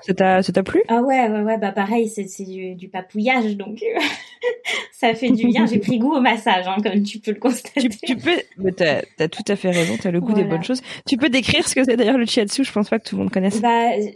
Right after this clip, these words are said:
Speaker 2: oh, j'ai, j'ai pas trop cherché dans les détails, mais je crois que c'est des, des points de, des points d'appui et, et de massage pour libérer, euh,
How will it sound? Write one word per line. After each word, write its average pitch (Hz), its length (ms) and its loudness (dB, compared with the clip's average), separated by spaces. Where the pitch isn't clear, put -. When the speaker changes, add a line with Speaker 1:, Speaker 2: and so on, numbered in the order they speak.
Speaker 2:
oh, 254 100 4
j'ai, 269 200 -2
j'ai 226 120 0
pas 320 120 0
trop 349 160 -8
cherché 285 280 -4
dans 247 100 0
les 240 120 4
détails, 240 380 0
mais 226 100 2
je 208 100 -2
crois - 180 -2
que 233 60 -14
c'est 226 200 -2
des, 202 260 2
des 208 140 0
points 220 340 0
de, 185 400 -2
des 196 120 -8
points 214 260 0
d'appui 208 480 -2
et, 202 280 2
et 196 40 -2
de 196 120 -2
massage 202 460 -2
pour 208 160 -2
libérer, 190 680 -2
euh, 165 120 -6